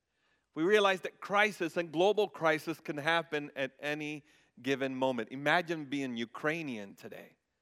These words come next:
and knowing that when this is over, you're not going back to the same place. So crisis is constantly happening at a global level, but crisis also happens at a personal level.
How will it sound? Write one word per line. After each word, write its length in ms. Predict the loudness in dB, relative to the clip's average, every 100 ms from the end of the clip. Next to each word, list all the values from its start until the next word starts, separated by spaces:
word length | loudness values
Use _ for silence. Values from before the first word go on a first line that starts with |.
| _ _ _ _ _ _ -4
and 180 | 0
knowing 320 | 2 4 2 2
that 160 | 2
when 160 | 2 4
this 220 | 4 2
is 160 | -2 0
over, 540 | 2 2 2 0 -2 -8 _ -6
you're 100 | -4
not 180 | -4
going 260 | -2 -2 0
back 280 | 0 0 -4
to 40 | -12
the 100 | -12
same 300 | -10 -10 -10
place. 480 | -12 -14 -14 -20 -20 _ _ _ _ _ _ _ _ _ _ _ _ _ -18
So 80 | -14
crisis 760 | -4 2 2 2 0 0 2
is 220 | -2 -2 -10 _ _ _ -2
constantly 560 | 2 2 0 -6 -4 2
happening 680 | 4 4 2 -4 -4 -4 -4
at 100 | -2
a 60 |
global 580 | 0 4 4 4 2 2
level, 300 | 4 4 2
but 180 | 0 -4
crisis 480 | 2 4 4 0 -6 -2
also 440 | 0 2 0 -2
happens 760 | 2 2 2 -4 -4 -6 -14 _ _ _ _ _ _ -2
at 140 | 2
a 80 | 2
personal 680 | 0 2 4 4 2 0 0
level. 420 | 0 -2 -6 -12